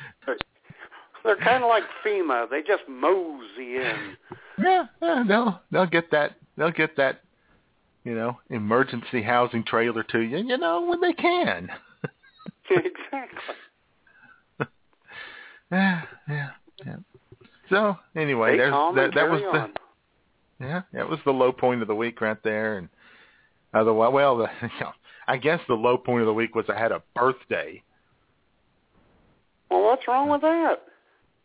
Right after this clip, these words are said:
Speaker 2: I turned the big four six. I'm not a birthday guy, you know.
Speaker 1: Well, I'm not either,
Speaker 2: Yeah.
Speaker 1: except for other people. I like celebrating other people's birthdays.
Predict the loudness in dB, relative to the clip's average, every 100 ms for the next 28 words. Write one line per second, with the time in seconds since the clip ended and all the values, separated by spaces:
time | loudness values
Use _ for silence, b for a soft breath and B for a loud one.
0 | _ _ -2 0 0 0 -2 -2 0 0
1 | -2 -4 0 0 0 0 0 0 -2 0
2 | -2 0 -2 -2 -6 -4 -4 -4 -4 -8
3 | -10 -10 -12 -14 b b b b b _
4 | _ _ -10 -6 -4 -4 -6 -8 _ _
5 | _ _ 0 2 2 2 -2 -2 -2 -2
6 | -4 -4 -4 -4 -2 -2 -4 -12 -20 -20
7 | _ _ b b b 0 0 0 -2 0
8 | 2 2 2 0 -4 -6 -6 -12 -14 -14
9 | -16 -20 -20